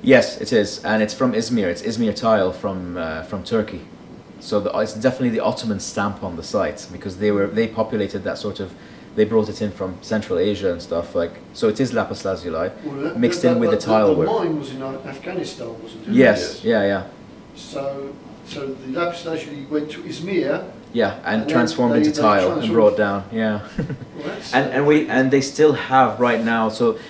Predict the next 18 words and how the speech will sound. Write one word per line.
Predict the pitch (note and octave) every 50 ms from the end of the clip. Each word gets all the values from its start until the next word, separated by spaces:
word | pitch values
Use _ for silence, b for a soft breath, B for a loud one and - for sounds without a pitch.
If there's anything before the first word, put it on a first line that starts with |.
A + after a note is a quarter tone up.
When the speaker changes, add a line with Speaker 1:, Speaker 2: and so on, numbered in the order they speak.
| B B
Speaker 1:
the | - A#2
more | B2+ C3+ C#3+ D3
detailed, | C#3 - - C3+ C#3+ D3+ - - - C#3+ B2 A2+ G#2+ G#2 G2 F#2+ - - - - - -
uh, | F#2+ G#2+ G#2 G#2 G2+ G2 G2 F#2+ F#2 F2+ F#2 F2+ - - - - - - - - - -
you | A2+ A2
know, | G#2+ G2+ G2
tiles | G2 - B2+ C3 C#3 C#3 C3 A2 -
that | - -
are | - -
damaged | G2 B2 B2+ C#3 C3+ A#2 G#2 G#2 - - B B B B
are | - - A#2+
shipped | - - - D#3 - -
in | D3 C#3 B2+
from | - B2 A2+
Izmir | A#2 A#2 - A#2+ A2+ G2 F2+
as | F2 F2
a | F#2+
replacement. | F#2+ F#2 - A2+ G#2+ G#2 - - - - - -